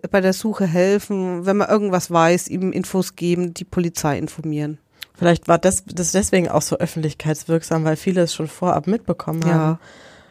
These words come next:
Speaker 2: Es ist ja außerdem, also es ist ja wirklich fast schon perfide,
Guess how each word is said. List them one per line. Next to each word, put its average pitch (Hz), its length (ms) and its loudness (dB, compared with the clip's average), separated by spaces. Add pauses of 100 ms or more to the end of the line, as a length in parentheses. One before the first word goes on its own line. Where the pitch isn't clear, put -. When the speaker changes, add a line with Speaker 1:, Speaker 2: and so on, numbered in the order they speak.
(140)
Speaker 2:
Es - 120 -16
ist 170 120 -2
ja 185 120 6
außerdem, 170 520 4
also 170 200 4
es 156 100 0
ist - 120 -4
ja 175 100 2
wirklich 165 400 -4 (800)
fast 190 260 -2
schon 175 120 2
perfide, 196 760 0